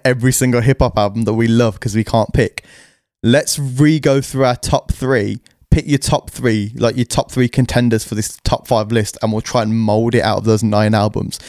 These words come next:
'Cause we're gonna be wrong anyway, so we might as well make it a bit simple for us. So I'll go my top three, which is eight oh eights, Chronic, and Doggy Style. That's not changed for this top five all-time list.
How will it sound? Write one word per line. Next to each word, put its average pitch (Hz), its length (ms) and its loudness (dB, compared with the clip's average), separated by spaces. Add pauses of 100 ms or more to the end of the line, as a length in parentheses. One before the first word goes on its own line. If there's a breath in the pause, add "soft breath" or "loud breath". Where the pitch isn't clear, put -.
(120 loud breath)
'Cause 240 100 2
we're 262 60 0
gonna 359 160 2
be 208 120 4
wrong 143 280 0
anyway, 117 340 0
so 98 160 -2
we 117 60 2
might 123 100 2
as 120 60 2
well 104 100 2
make - 220 0
it - 20 -2
a 92 60 -4
bit 92 140 -4
simple 98 340 -2
for - 200 -6
us. - 140 -10 (240 loud breath)
So - 140 2
I'll 156 100 4
go 151 160 0
my 139 180 2
top - 240 -2
three, 113 280 -2
which 113 180 -4
is 110 180 -2
eight 120 160 2
oh 110 140 2
eights, - 420 -2 (920 soft breath)
Chronic, 117 540 -2 (100)
and 117 240 0
Doggy 120 220 2
Style. 110 180 0
That's 113 220 -2
not - 160 -4
changed 123 520 0
for - 120 -10
this 113 260 -2
top - 320 -4
five 110 380 0 (180)
all-time 113 520 0
list. 101 340 -4